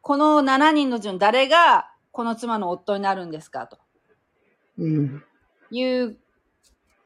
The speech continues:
Speaker 1: ちょっとなんかめんどくさい <laughs> 質問をしたら、イエス様が答えたのは、あの、この世の子らはめとったり嫁いだりするけれども、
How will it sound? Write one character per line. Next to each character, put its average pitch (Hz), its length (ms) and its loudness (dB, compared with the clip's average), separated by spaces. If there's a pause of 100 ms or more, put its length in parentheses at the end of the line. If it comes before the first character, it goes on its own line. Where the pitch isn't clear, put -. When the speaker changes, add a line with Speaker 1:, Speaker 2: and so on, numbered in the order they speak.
Speaker 1:
ち - 60 -6
ょ 247 40 0
っ 226 60 -6
と 214 100 -4
な 202 180 0
ん 196 40 -10
か 180 180 0
め 208 180 -6
ん 226 60 -4
ど 226 80 -4
く 226 80 -12
さ 226 180 0
い 185 460 -6 (880)
<laughs> 247 1200 -2
質 - 220 -14
問 233 140 -2
を 226 80 -2
し - 120 -10
た 220 120 0
ら、 247 360 2 (520)
イ 269 120 -4
エ 403 100 0
ス 415 100 -12
様 208 280 -6
が 214 340 2
答 233 300 0
え 233 60 0
た 202 120 -8
の 170 180 -12
は、 190 400 -2 (560)
あ 202 140 -4
の、 196 280 -8
こ - 180 -4
の 339 140 2
世 392 160 0
の 370 160 0
子 370 140 2
ら 302 180 4
は 214 260 4
め 214 160 -6
と 302 140 -2
っ - 140 -12
た 233 100 0
り 196 140 -4
嫁 196 300 -8
い 240 40 -8
だ 208 120 -4
り 180 80 -10
す 180 160 -20
る 190 120 -16
け 180 140 -14
れ 170 100 -14
ど 160 100 -14
も、 202 400 -6